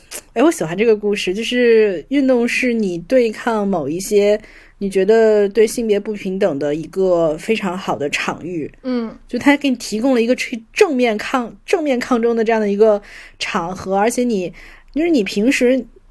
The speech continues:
Speaker 1: 生活中你不可能说奶奶你说的不对，你不可能跟她正面冲突，但是如果在踢球或者跑步的时候，我就可以跟那些男孩子们正面刚，然后我就可以刚得过他。
Speaker 2: 对啊。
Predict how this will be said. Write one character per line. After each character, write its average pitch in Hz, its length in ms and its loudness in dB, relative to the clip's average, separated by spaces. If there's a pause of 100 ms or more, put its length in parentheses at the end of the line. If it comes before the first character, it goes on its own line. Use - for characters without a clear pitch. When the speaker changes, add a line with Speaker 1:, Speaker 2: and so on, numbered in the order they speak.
(380)
Speaker 1:
生 302 200 2
活 277 80 4
中 269 160 0
你 240 80 -2
不 233 140 -6
可 233 140 -4
能 208 400 -2
说 254 520 0
奶 208 300 -4
奶 202 80 -2
你 240 100 2
说 226 140 0
的 247 60 2
不 220 120 -2
对， 247 220 2
你 202 80 0
不 220 100 -4
可 226 80 -2
能 202 80 0
跟 220 120 0
她 240 80 0
正 240 120 0
面 226 140 0
冲 240 180 -2
突， 240 160 0
但 233 160 0
是 240 220 4
如 202 140 -2
果 247 100 0
在 233 240 0 (320)
踢 277 160 -2
球 202 240 0
或 233 100 2
者 226 80 4
跑 220 160 -4
步 208 140 -4
的 233 80 -4
时 220 100 -4
候， 202 160 -2
我 202 160 -4
就 277 140 0
可 254 100 0
以 240 140 0
跟 233 160 2
那 247 100 0
些 226 140 0 (200)
男 185 220 -4
孩 190 200 -2
子 196 120 -4
们 185 240 0 (360)
正 302 180 2
面 180 240 -2
刚， 170 380 -2
然 233 100 2
后 285 80 2
我 247 60 4
就 220 80 2
可 226 80 0
以 220 60 2
刚 190 140 -4
得 180 120 -6
过 165 120 -4
他。 143 320 -10 (280)
Speaker 2:
对 277 100 -4
啊。 220 100 -4